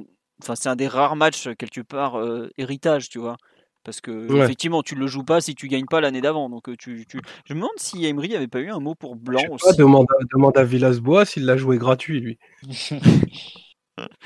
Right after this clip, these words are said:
Speaker 1: J'ai pas trop envie de poser des questions à André le, le terrible, si tu veux. Euh, non, effectivement, on me le rappelle sur Marquinhos, parce que c'est plus agréable de parler de Marquinhos que de Villas-Boas, hein, ne vous en voulez pas.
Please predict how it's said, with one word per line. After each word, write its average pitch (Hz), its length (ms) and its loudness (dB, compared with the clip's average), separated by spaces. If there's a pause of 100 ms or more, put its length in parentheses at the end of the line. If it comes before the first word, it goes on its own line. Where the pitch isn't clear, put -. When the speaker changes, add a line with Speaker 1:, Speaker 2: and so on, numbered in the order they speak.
(580)
Speaker 1:
J'ai - 140 -10
pas 160 140 0
trop 151 220 -4
envie 151 100 -4
de 151 60 -14
poser 139 220 -4
des 139 140 -2
questions 139 380 -6
à 123 60 -2
André 139 380 -2
le, 120 300 -4 (180)
le 160 160 0
terrible, 135 460 -2
si - 60 -14
tu 131 120 -12
veux. 117 160 -8 (540)
Euh, 143 60 0
non, 208 160 0
effectivement, 196 580 -2
on 131 300 -8
me 147 100 -6
le 147 200 0
rappelle 143 360 0
sur 139 220 -6
Marquinhos, 147 420 -4 (100)
parce - 120 -20
que - 80 -16
c'est - 120 -16
plus - 300 -12
agréable 139 300 -2
de 139 60 -10
parler 139 200 -4
de 127 40 -10
Marquinhos 139 340 -6
que - 220 -4
de 139 60 -10
Villas-Boas, 135 680 -4
hein, 127 100 -8
ne 123 60 -12
vous 123 100 -10
en 123 60 -6
voulez 131 220 -10
pas. - 280 -6